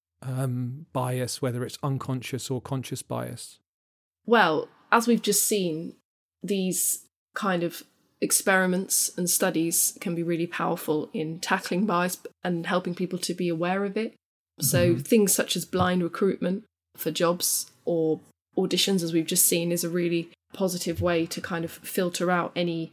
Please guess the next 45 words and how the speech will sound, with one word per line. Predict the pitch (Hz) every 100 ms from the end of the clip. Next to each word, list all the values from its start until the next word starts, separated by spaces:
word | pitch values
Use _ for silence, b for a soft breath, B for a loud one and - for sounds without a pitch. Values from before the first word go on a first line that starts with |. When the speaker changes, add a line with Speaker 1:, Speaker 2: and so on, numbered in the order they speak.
| _ -
Speaker 2:
opportunity | 185 - 226 214 196 151
for | 185
bias | 175 170 170 -
to | - 185 165 160
have | - 196 175
an |
impact, | 170 165 127 - - - -
um, | 170 156 - -
in | 180
the | 175
area | 165 160
of | 160
gender. | 175 175 175 - _ _ -
And | 180 175
secondly, | 208 - 180 170 165 -
we | 180
can | 190 185
look | 180
at | 135
positive | - 196 185 180
discrimination, | 180 - 185 190 190 185 208 226 262 _ _ _ -
for | -
Speaker 1:
Uh-huh. | -
Speaker 2:
example, | 143 170 117 170 165 151
an | 165
all-woman | - 175 170 165 165
shortlist | - 214 - - 180 -
for, | - 185 165 -
um, | 170 160 151 -
a |
particular | - - - 165
role, | 165 175 165 165 170 - -
perhaps | - - -
in | 170
an |
organisation | 165 165 160 175 196 185 180 170 170 - _ -
where | 175 170
senior | - 196 175 165 165 -
level | 190 175 175
roles | 175 175 175
are |
typically | - 180 - 175
filled | - 170 170 -
by | 160 170
men. | 190 190 190